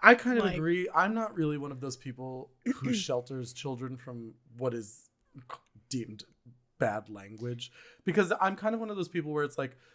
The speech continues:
Speaker 1: "Oh, I bet you're right. I bet this kid will never hear this language ever in their whole life."
Speaker 2: Yeah.
Speaker 1: Um, that said, how do you feel?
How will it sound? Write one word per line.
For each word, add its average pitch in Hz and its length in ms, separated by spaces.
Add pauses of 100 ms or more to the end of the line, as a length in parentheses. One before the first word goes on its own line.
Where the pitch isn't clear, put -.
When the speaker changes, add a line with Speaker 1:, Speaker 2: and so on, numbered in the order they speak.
(160)
Speaker 1:
"Oh, 170 380
I 156 100
bet 180 220
you're 156 100
right. 143 220
I 127 80
bet 165 200
this 147 140
kid 139 240
will 127 140
never 135 400
hear 127 180
this 117 180
language 120 380
ever 110 460 (120)
in 139 140
their 120 140
whole 107 180
life." - 140 (260)
Speaker 2:
Yeah. 185 220 (420)
Speaker 1:
Um, 143 460 (1800)
that 202 380
said, 160 800 (2000)
how 311 240
do 349 80
you 320 200
feel? - 180